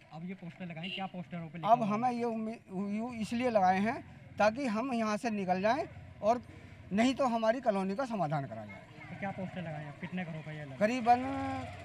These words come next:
Speaker 2: ये अस्सी नब्बे मकान हैं जो अपने अपने बेच के जाने को तैयार हैं। नगर पालिका की अनदेखी के कारण ना यहाँ कूड़ा उठता है, ना समय पर पानी आता है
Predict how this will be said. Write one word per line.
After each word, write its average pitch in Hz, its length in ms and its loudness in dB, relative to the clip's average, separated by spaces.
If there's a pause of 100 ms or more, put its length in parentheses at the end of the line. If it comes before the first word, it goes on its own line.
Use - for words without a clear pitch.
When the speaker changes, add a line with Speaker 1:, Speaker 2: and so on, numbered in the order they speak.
Speaker 2:
ये 208 140 0
अस्सी 254 520 -2
नब्बे 240 480 4
मकान 208 380 0
हैं 233 320 -2 (420)
जो 233 200 2
अपने 220 340 -2
अपने 247 240 -4
बेच 214 280 -4
के 247 260 -4
जाने 196 400 2
को 240 120 -8
तैयार 160 360 -2
हैं। - 220 -18 (1040)
नगर 214 220 8
पालिका 220 400 6
की 277 100 -4
अनदेखी 247 500 2
के 254 140 2
कारण 170 300 4 (1040)
ना 233 160 8
यहाँ 240 160 6
कूड़ा 214 260 2
उठता 226 240 0
है, 277 80 2
ना 277 140 -2
समय 233 300 2
पर 214 160 0
पानी 190 240 0
आता 214 280 2
है 262 200 4